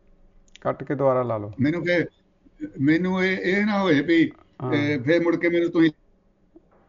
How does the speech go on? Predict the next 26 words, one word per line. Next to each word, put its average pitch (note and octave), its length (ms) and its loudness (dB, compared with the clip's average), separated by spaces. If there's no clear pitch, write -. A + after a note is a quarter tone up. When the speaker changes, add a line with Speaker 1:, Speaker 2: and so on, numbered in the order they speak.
Speaker 1:
ਨਹੀਂ, D3 180 2
ਨਹੀਂ, D#3+ 120 4
ਕੋਈ D#3 200 2
ਨਹੀਂ, D3 160 0
ਹਾਂਜੀ। B2+ 260 -6
ਕਿਉਂਕਿ D3+ 240 0
ਗੱਲ, C#3+ 320 6
ਅਹ, - 420 -6
ਨਹੀਂ C#3 200 0
ਪੂਰੀ C3+ 280 -2
ਹੋ C3 140 0
ਰਹੀ। D3+ 100 -2
ਪਰਮਦੀਪ D3+ 560 2
ਨਾਰਾਇਣ C3+ 420 0
ਸਾਡੇ A#2+ 200 -6
ਨਾਲ A#2+ 180 -6
ਜੁੜੇ A2 240 -6
ਨੇ C3 280 -6
ਕੈਨਬਰਾ A#2 380 -2
ਤੋਂ, B2+ 160 -4
ਸਤਿ A#2+ 160 -4
ਸ਼੍ਰੀ C3 180 -6
ਅਕਾਲ B2+ 200 0
ਬੁਲਾ A#2+ 280 0
ਰਹੇ B2 140 -6
ਨੇ, C3 120 -4